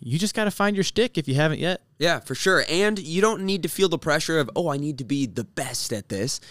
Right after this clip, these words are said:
Speaker 1: No.
Speaker 2: Be a, uh, be a jack of all trades and a master of none. That's all I can recommend.
Speaker 1: Yep. Yeah, kinda that traditional Renaissance man.
Speaker 2: Absolutely.
Speaker 1: Um,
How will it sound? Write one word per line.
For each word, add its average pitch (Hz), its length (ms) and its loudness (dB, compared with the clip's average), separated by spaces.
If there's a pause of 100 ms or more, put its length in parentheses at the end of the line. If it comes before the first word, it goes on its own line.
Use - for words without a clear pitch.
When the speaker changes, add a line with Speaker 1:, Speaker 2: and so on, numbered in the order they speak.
(200)
Speaker 1:
No. 285 340 0
Speaker 2:
Be 180 380 2
a, 131 400 2 (320)
uh, 110 480 2
be 139 160 0
a 175 40 0
jack 151 280 0
of 147 80 -4
all 147 120 0
trades 117 440 -2
and 104 120 -6
a 107 40 0
master 104 400 -2
of 98 80 -6
none. 87 260 -8 (400)
That's 110 160 -10
all 120 120 -4
I 127 40 -4
can 135 320 -10 (140)
recommend. 139 400 -8 (160)
Speaker 1:
Yep. 131 240 -2 (320)
Yeah, 139 240 4 (120)
kinda 131 200 -2
that 131 240 -4
traditional 135 360 0
Renaissance 131 480 0
man. 110 300 -4 (140)
Speaker 2:
Absolutely. 107 560 -8 (180)
Speaker 1:
Um, 127 580 4